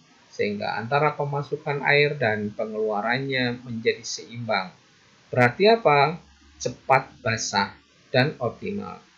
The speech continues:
yang berarti akan menjamin aktivitas biologi akan menjadi optimal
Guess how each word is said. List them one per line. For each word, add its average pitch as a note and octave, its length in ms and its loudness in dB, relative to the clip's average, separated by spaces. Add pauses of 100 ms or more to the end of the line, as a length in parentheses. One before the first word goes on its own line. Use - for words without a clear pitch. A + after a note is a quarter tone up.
(140)
yang A2 240 0
berarti C#3+ 800 0 (240)
akan G2 420 -4
menjamin D3+ 760 2
aktivitas A#2+ 880 -8
biologi G#2 760 -4 (420)
akan G#2+ 300 -4
menjadi A2 560 -4
optimal F#2+ 560 -8